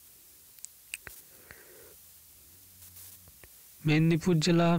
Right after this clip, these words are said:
ভেঙে কবে দুটি জেলা, এখানে পূর্ব মেদিনীপুর ও পশ্চিম মেদিনীপুর গঠিত হয়? ফার্স্ট জানুয়ারি দু হাজার দুই সালে। নেক্সট প্রশ্ন হচ্ছে, পশ্চিমবঙ্গের চব্বিশ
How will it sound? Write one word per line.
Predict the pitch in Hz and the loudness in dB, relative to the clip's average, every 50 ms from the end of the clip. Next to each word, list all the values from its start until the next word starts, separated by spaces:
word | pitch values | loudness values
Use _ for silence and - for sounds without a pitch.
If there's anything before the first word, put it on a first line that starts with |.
| 156 - | -2 -4
ভেঙে | - 151 147 147 147 156 175 190 - - - - | -4 -2 0 0 0 0 0 -2 -4 -10 -12 -6
কবে | - 151 139 151 156 143 | -4 -2 0 0 0 0
দুটি | 151 139 - 165 143 147 | -2 -2 -2 -2 0 0
জেলা, | 151 147 160 165 165 165 - - - - - - - _ _ - - - - - - | 0 2 2 0 0 -2 -4 -10 -20 -20 -20 -20 -20 _ _ -20 -20 -20 -20 -16 -8
এখানে | 156 147 160 147 147 - | -4 -2 -2 -2 -2 0
পূর্ব | - 156 156 156 156 | 0 0 2 2 2
মেদিনীপুর | 160 156 156 160 156 160 156 151 | 2 2 2 2 2 2 0 0
ও | - - | 0 0
পশ্চিম | 156 147 - - - 151 | -2 -2 -2 -2 -2 0
মেদিনীপুর | 147 147 147 147 143 156 156 139 151 | 0 0 0 0 0 0 0 0 0
গঠিত | 143 139 135 - 139 139 | 0 -2 -2 -2 0 0
হয়? | 151 175 - - - - - - - - - - - - | 0 -2 -4 -8 -16 -20 -20 -20 -20 -20 -20 -18 -10 -6
ফার্স্ট | - 156 165 160 - - - - | -2 0 0 -2 -2 -6 -10 -6
জানুয়ারি | - 156 151 156 151 143 170 165 | -4 -2 0 0 0 0 -2 -2
দু | - 151 147 | -2 -2 -2
হাজার | 151 139 139 151 147 147 - - - - - | -2 0 0 0 -2 -2 -4 -8 -14 -6 -2
দুই | 151 151 139 - | -2 -2 0 0
সালে। | - 135 135 139 160 170 - - - - - - - - - - - - - - | -2 -2 0 -2 -2 -4 -6 -12 -20 -20 -20 -20 -20 -20 -20 -20 -20 -12 -6 -4
নেক্সট | 151 156 151 - - - | -2 -2 -2 -4 -6 -2
প্রশ্ন | 165 156 156 147 156 156 156 | -2 0 0 0 0 0 0
হচ্ছে, | 151 - - - 165 165 165 170 170 - - - - - - - - - - - - - - - - - - - - - - - - - - - - - - - - - - - - - - - - - - - - | -2 -4 -4 -2 0 0 0 -2 -4 -8 -20 -20 -20 -20 -20 -20 -20 -20 -20 -20 -20 -20 -20 -20 -20 -20 -20 -20 -20 -20 -20 -20 -20 -20 -20 -20 -20 -20 -20 -20 -20 -20 -20 -20 -20 -20 -20 -20 -20 -20 -20 -10 -4
পশ্চিমবঙ্গের | - 165 151 - - 175 165 165 165 165 160 160 165 160 - - | -2 -2 -2 0 0 0 2 2 2 2 2 2 0 -2 -2 -2
চব্বিশ | 160 147 143 - - - 156 151 | -2 -2 -2 -2 -4 -2 -2 0